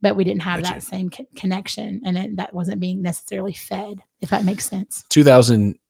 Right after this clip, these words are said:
Speaker 2: sounds like it was just the other day,
Speaker 1: It
Speaker 2: but that
Speaker 1: does.
Speaker 2: was twenty-two <laughs> years ago.
Speaker 1: <laughs>
Speaker 2: So you've been on this, you've lived here for quite some time.
Speaker 1: Yes, it's
Speaker 2: Yeah.
Speaker 1: been a while.
Speaker 2: That's
Speaker 1: Yeah.
Speaker 2: awesome. So,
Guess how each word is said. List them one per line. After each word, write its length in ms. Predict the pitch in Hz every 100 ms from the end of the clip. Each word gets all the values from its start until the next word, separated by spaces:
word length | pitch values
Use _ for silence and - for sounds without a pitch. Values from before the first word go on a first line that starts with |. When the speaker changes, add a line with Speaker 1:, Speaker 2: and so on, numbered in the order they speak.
| _ -
Speaker 2:
sounds 840 | - 104 95 92 90 - - - _ _ _ 95
like 320 | 90 85 -
it 40 | 65
was 180 | 85 87
just 380 | 87 92 92
the 140 | 95 90
other 160 | 85
day, 520 | 76 80 82 71 67 - -
Speaker 1:
It 140 | 87
Speaker 2:
but 120 | 85
that 60 | 87
Speaker 1:
does. 60 | 87
Speaker 2:
was 120 | 90
twenty-two 500 | - 92 - - -
<laughs> 0 |
years 240 | 170 - -
ago. 520 | 262 202 175 190 185
Speaker 1:
<laughs> 60 | 220
Speaker 2:
So 340 | - 139 131 - 135 - - - - -
you've 200 | 123 123
been 100 | 127
on 160 | 120
this, 260 | 117 113 - - - -
you've 120 | 110
lived 220 | 113 123
here 100 | 143
for 160 | 131 123
quite 240 | - 139
some 160 | - 120
time. 280 | 147 156 233
Speaker 1:
Yes, 500 | 214 240 359 190 214
it's 100 | 135
Speaker 2:
Yeah. 140 | -
Speaker 1:
been 160 | 202 247
a 60 |
while. 520 | 240 240 311 226 202 -
Speaker 2:
That's 260 | 196 170 175
Speaker 1:
Yeah. 60 |
Speaker 2:
awesome. 360 | 90 92 110 123 _
So, 460 | - 139 131 123